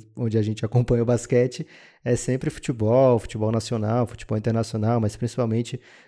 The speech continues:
as notícias do futebol brasileiro. É...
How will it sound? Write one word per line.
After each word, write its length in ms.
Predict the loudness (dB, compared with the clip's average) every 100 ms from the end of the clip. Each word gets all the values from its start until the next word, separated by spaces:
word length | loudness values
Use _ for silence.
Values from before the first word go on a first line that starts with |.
| _
as 180 | -4 2
notícias 640 | 0 2 0 -2 -2 -4
do 180 | -2 -2
futebol 560 | -2 -6 -8 -4 -2 0
brasileiro. 760 | 0 -2 -2 0 4 4 4 0 -10 _ _ _ -10
É... 800 | 0 2 4 6 6 6 4 2